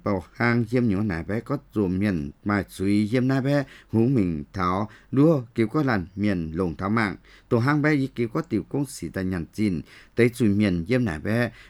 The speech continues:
thế xuân, hòn tới nhàn muộn, mì bía suy mì bía kiểu có tiểu công sĩ bà, ngủ huynh diêm nhỏ nải bé,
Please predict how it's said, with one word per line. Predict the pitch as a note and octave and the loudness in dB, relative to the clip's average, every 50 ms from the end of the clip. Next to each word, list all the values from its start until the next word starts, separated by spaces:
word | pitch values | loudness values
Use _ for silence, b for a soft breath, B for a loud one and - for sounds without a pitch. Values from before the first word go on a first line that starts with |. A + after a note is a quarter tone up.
| B | B
thế | - D#3+ D#3+ D3 - | 2 2 2 2 2
xuân, | - E3 E3 - b b b b b b | 0 0 0 0 b b b b b b
hòn | - A#2 A#2+ A#2 A2 | 0 2 4 4 2
tới | - - A2+ A2+ | 2 2 2 2
nhàn | A#2+ B2 B2+ A#2 G2+ F2 D#2+ - - | 2 2 2 2 0 0 -4 -4 -2
muộn, | G#2+ G#2+ G2 D2 C#2 C2+ E2+ | 0 0 0 0 -4 -6 -4
mì | G2+ G#2 G2 - | -2 -2 -2 -2
bía | - F2+ E2 | -4 -4 -4
suy | - - D3 E3 | 0 2 2 4
mì | D3 B2+ G2+ - - _ | 4 2 0 -2 -4 _
bía | - F#2 F#2+ | -4 -4 -4
kiểu | F#2 - G2+ G2 | -2 -4 -4 -4
có | - - D#3+ D3+ - | -2 -4 -6 -6 -4
tiểu | - G#2+ F2+ - | -4 -4 -4 -4
công | - - B2 B2 A#2+ A#2+ A2+ - | -2 -2 0 0 0 0 -2 -4
sĩ | - F#2+ G2 - | -8 -10 -8 -6
bà, | - F#2 F2+ E2+ D2+ D2+ - _ _ | -6 -4 -4 -4 -4 -6 -10 _ _
ngủ | - F2+ F#2 F2+ F2 | -8 -4 -4 -4 0
huynh | F#2 B2+ B2+ A#2 A2+ A2 G2+ G#2 | 0 2 2 2 2 0 -2 -2
diêm | - B2 A#2 A2+ | -2 0 2 2
nhỏ | G2 F#2 | 0 0
nải | G#2 G#2+ A#2+ B2+ | 0 0 -2 -2
bé, | A2 A#2 B2+ B2 | -2 0 -2 -2